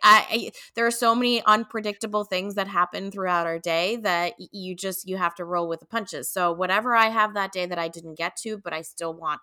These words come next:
to get to, just goes on to the pr-, the next day. That's been really helpful for me because I used to write everything down. I used to have it on paper and I would lose the paper. I wouldn't have it. I would forget it at home. I would forget it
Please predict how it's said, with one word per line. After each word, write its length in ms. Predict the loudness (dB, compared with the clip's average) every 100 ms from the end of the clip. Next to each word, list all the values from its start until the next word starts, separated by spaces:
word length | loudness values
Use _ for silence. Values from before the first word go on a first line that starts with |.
| -10
to 80 | -6
get 240 | -6 -6
to, 280 | -6 -4 -4 -8 _ _ -8
just 220 | -8 -2
goes 280 | 0 0 -2
on 300 | 0 0 0 -4
to 220 | -4 -4 -4
the 100 | -8
pr-, 160 | -14 -12 -10
the 80 |
next 460 | -6 -6 -8 -12 -12 -10
day. 320 | -8 -10 -14 6
That's 260 | 8 8
been 140 | 4 0
really 220 | 2 2
helpful 340 | 2 0 -4
for 200 | -8 -8
me 260 | -6 -4 -6
because 640 | -6 -6 -2 -2 -2 -6 -10 _ _
I 80 | 0
used 400 | 0 0 -2 -2
to 80 | -2
write 240 | 0 0
everything 460 | 0 -4 -6 -8 -8
down. 340 | -8 -10 -12 -20 _ _ _ _ -14
I 40 |
used 140 | -10
to 80 | -6
have 160 | -4 -2
it 60 |
on 120 | -4 -4
paper 560 | -8 -4 -2 0 -2 -6
and 260 | -8 -8 -10 -4
I 100 | -2
would 140 | -2
lose 240 | -4 -4 -4
the 80 | -4
paper. 460 | -2 -4 2 4
I 100 | 4
wouldn't 260 | 2 -2 2
have 280 | 4 4 6
it. 260 | 4 4 0 -12 -6
I 80 | -4
would 160 | -2
forget 320 | -4 0 4 4
it 80 |
at 100 | 4
home. 380 | 2 0 0 0
I 80 | 0
would 120 | -2
forget 300 | -4 -2
it 40 | 0